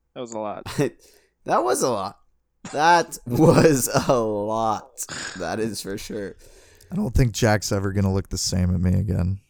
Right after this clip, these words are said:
Speaker 2: <laughs> It's
Speaker 1: You're
Speaker 2: this
Speaker 1: now a
Speaker 2: was
Speaker 1: division rival.
Speaker 2: <laughs> Well,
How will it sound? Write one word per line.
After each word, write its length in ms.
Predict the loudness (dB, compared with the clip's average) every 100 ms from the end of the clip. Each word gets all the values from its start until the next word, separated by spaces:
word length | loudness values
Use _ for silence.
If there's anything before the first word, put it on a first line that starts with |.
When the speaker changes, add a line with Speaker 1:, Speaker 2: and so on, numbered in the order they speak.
| -2
Speaker 2:
<laughs> 0 | -2 -2 -6 -12 -14 -18 -12
It's 440 | -10 -10 -12 -16 -16 -20 _ -20 _ _ _ -20 -20 _ _ _ -18 -18 -12
Speaker 1:
You're 180 | -2 2
Speaker 2:
this 60 | 6
Speaker 1:
now 160 | 8 8
a 40 |
Speaker 2:
was 100 | 6 4
Speaker 1:
division 340 | 4 2 0
rival. 560 | 2 2 0 -4 -8 _ _ _ _ _ _
Speaker 2:
<laughs> 1700 | -12 -4 2 2 0 -12 -12 -16 _ _ _ -20 -20 -20 -20 -20 _ -2
Well, 460 | 4 6 4 0